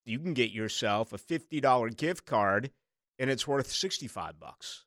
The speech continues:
When you hand it to someone, it's gonna say sixty-five on it. It only cost you fifty. What a brilliant gift that would be. All right, we got a lot to do here tonight. Really looking forward to the program. Um, I'm really concerned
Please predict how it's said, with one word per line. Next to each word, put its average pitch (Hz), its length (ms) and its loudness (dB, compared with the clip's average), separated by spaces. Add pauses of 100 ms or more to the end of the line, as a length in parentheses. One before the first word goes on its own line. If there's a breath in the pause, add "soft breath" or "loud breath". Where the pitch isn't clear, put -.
When 104 160 -6
you 107 80 -2
hand 123 340 2
it 87 120 -12
to 113 80 -8
someone, 101 420 -2
it's 101 140 -4
gonna 113 160 -4
say 120 180 -2
sixty-five 151 920 2
on 90 200 -2
it. 95 140 -10 (640)
It 107 100 -2
only 120 200 0
cost 131 420 -2
you 190 160 -4
fifty. - 720 -8 (160)
What 127 180 -2
a 113 60 2
brilliant 113 1300 -4 (460)
gift 92 480 -10 (440)
that 87 180 -2 (100)
would 95 200 -16
be. 85 200 -4
All 185 140 10
right, 135 140 8
we 165 80 0
got 220 120 8
a 185 60 6
lot 170 200 4
to 147 60 -10
do 131 160 0
here 107 200 -2
tonight. 101 340 -4
Really 156 220 2
looking 151 240 0
forward 135 240 0
to 143 60 -2
the - 80 -8
program. 117 640 2 (640)
Um, 123 580 0 (160)
I'm 175 220 6
really 214 240 10
concerned 127 640 2